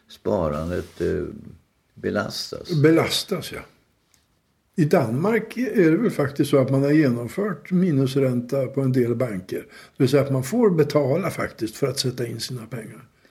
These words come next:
Speaker 1: Ja, vi har inte, framförallt för privatpersoner, inte kommit dit i Sverige, och jag tror att bankerna, de stora bankerna är väldigt försiktiga med det.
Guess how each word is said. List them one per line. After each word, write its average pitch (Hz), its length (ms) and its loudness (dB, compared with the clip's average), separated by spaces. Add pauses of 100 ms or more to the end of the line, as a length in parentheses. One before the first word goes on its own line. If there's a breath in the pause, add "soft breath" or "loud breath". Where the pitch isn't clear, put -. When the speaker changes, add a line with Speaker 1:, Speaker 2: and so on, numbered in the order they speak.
(180 soft breath)
Speaker 1:
Ja, 101 220 -10
vi 104 100 0
har 117 160 2
inte, 101 360 0
framförallt 104 560 0
för 98 100 -2
privatpersoner, 92 880 -4
inte 87 280 -4
kommit 82 320 -4
dit 80 240 -4
i 78 60 -6
Sverige, 73 380 -4
och 73 220 -10
jag 76 140 -2
tror 80 200 -2
att 71 120 -6
bankerna, 73 540 -8
de 76 160 -10
stora 73 360 -6
bankerna 71 420 -8
är 69 260 -8
väldigt 73 680 -4
försiktiga - 540 -10
med 58 180 -14
det. 50 180 -14